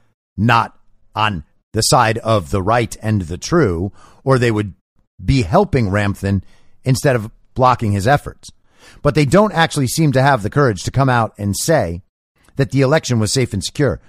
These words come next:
They just want the whole thing to go away. But little by little, nonetheless, it is continuing to move forward, which is going to be wonderful for all of us. And again,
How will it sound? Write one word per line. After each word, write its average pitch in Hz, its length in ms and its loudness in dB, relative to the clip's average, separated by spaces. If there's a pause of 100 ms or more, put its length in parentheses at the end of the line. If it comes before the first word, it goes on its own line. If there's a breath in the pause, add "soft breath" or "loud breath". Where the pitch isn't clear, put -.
(120)
They - 60 -4
just 156 140 0
want 185 140 2
the 135 100 2
whole 143 160 4
thing 143 180 0
to 123 60 0
go 127 160 4
away. 117 380 0 (920)
But 107 200 -2
little 117 200 0
by 160 180 4
little, 120 440 -2 (100)
nonetheless, 123 680 -2 (340)
it 123 80 -2
is 147 140 2
continuing 127 640 2
to 117 120 0
move 117 260 0
forward, 113 540 -2 (280)
which - 160 -10
is 110 120 -2
going 120 300 0
to 135 100 -4
be 127 300 -4 (220)
wonderful 123 400 -2
for 147 180 -2
all 151 160 2
of 73 80 -6
us. - 180 -16 (280 soft breath)
And 107 100 -4
again, 120 380 0